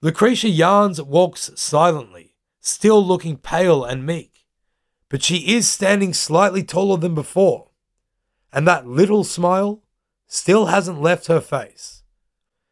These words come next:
We mostly just feel numb about everything that has happened and cannot wait to finally get off these fucking islands.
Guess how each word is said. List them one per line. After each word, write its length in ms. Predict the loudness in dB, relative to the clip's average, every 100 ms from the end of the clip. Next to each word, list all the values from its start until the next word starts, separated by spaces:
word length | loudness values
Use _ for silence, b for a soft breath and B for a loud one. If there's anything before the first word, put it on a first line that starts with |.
| _ _ _ _ 0
We 160 | 2
mostly 440 | 4 4 4 0 0
just 240 | 0 0
feel 200 | 0 0
numb 380 | 0 0 0 0
about 340 | -2 -2 -2
everything 500 | -2 0 -2 -2 -4
that 100 | -2
has 140 | -4 -2
happened 440 | -4 -4 -10 -18 _ _ _ _ -20
and 140 | -10
cannot 360 | -4 -2 -2 -2
wait 380 | -2 -2 -4 -16
to 240 | -20 -20
finally 480 | -8 -2 0 0 -4
get 360 | -2 -2 -2 -4
off 180 | -6
these 220 | -6 -10 -12
fucking 600 | _ -4 -4 -4 -12 -6
islands. 760 | -2 -2 -4 -12 _ -20 -20